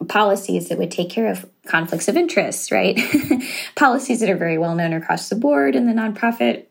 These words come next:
world and that are, you know, sort of clearly delineated in order to prevent embarrassing juxtapositions or, you know, things that, that look bad, w-, just were not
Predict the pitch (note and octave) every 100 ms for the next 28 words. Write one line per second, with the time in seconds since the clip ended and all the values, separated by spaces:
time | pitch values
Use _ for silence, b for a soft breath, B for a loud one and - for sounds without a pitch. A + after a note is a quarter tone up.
0 | - A3 G3+ G3 G3+ F#3+ F#3 F3 F3 E3+
1 | E3+ E3 - F#3 D3 D#3 G3 - - -
2 | G3 G3+ - A#3+ F#3 E3+ F3+ E3+ F3+ F3+
3 | D#3 D#3+ E3 D#3 D3+ D#3 - - G#3+ C#4
4 | G#3+ - - B B B _ _ - G#3
5 | A#3 F3+ D3+ F#3 F#3 E3 E3+ - F3+ F3+
6 | E3+ F3+ D#3 C#3+ D#3 F3+ - F3 D#3 D3
7 | D#3+ G3 - - F3+ D#3+ E3+ - - -
8 | - E3+ - - - E3+ D#3+ - B B
9 | B B B B B _ _ _ _ F#3+
10 | - G3 D#4+ - A3 G#3+ G3 F#3 F3